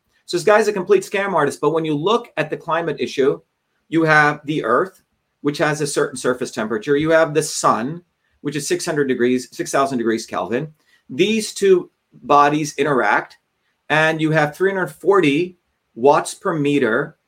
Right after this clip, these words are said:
of energy that hits the atmosphere, two hundred is reflected back, a hundred forty watts per meter comes in. So in, in the energy balance equation, that hundred forty watts per meter needs to be dissipated.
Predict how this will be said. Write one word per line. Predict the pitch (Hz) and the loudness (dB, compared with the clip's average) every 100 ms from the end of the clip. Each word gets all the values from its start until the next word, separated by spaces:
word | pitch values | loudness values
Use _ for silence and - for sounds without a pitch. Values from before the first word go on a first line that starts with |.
| _ _ | _ _
of | 135 143 - | 2 2 0
energy | 180 175 165 | -2 -2 -2
that | 151 139 | -2 0
hits | 143 175 - | 0 -4 -2
the | 165 147 - _ _ _ - | 0 0 -2 _ _ _ -2
atmosphere, | 131 135 135 - 127 160 175 _ _ - | 0 0 -4 0 2 2 -2 _ _ -8
two | - 220 | -2 2
hundred | 196 180 170 160 | 2 4 2 2
is | 139 | 0
reflected | 131 135 147 131 139 113 | 0 0 0 0 -2 0
back, | 120 143 - _ | 0 0 -4 _
a | 131 | -4
hundred | 160 208 190 151 | 0 0 0 2
forty | 165 151 | 0 2
watts | 131 135 - | 0 0 -2
per | 147 | -2
meter | 127 131 | 0 0
comes | - 147 147 | 0 -2 0
in. | 233 214 - _ _ _ | 2 2 -2 _ _ _
So | - 180 | 0 2
in, | 156 165 | 2 2
in | 165 | 0
the | 156 147 | 0 0
energy | 175 214 196 | 2 0 0
balance | 185 147 147 151 151 | 0 2 2 -2 -6
equation, | - 120 120 147 | -4 -2 -2 0
that | 143 | 0
hundred | 143 160 180 151 | 0 -2 -4 0
forty | 151 147 151 | 4 4 4
watts | 123 131 - | 2 2 2
per | 151 | -2
meter | 117 127 123 | 0 2 0
needs | 113 113 | -2 -2
to | |
be | 147 | 2
dissipated. | 151 214 196 143 98 90 | 4 4 4 -2 -2 -4